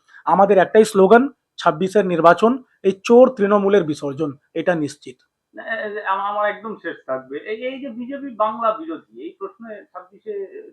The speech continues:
Speaker 2: জয় পাবে?
Speaker 1: কিছু না, দেখুন, পশ্চিম বাংলায় হিন্দু, মুসলিম, শিখ, ইসাই সমস্ত ধর্মের লোকেরা মিলে মুখ্যমন্ত্রী মমতা ব্যানার্জিকে ওনার আসনে বসিয়েছিলেন।
Speaker 2: হুম।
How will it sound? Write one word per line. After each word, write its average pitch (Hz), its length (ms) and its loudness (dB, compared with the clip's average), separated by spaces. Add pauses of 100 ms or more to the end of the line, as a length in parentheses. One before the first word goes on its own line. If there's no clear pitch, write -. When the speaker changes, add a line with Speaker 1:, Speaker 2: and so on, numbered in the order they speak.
Speaker 2:
জয় 175 120 -14
পাবে? 175 540 -18
Speaker 1:
কিছু 220 300 2
না, 190 160 4
দেখুন, 170 520 -2
পশ্চিম 208 400 -4
বাংলায় 208 380 6 (760)
হিন্দু, 208 380 2
মুসলিম, 208 500 0
শিখ, 208 460 -4
ইসাই 202 340 4
সমস্ত 202 380 -2
ধর্মের 185 360 0
লোকেরা 190 500 2
মিলে 196 640 4
মুখ্যমন্ত্রী 190 520 -4
মমতা 180 280 -2
ব্যানার্জিকে 185 500 -4
ওনার 175 260 -4
আসনে 165 300 -4
বসিয়েছিলেন। 147 600 -14
Speaker 2:
হুম। 285 160 -20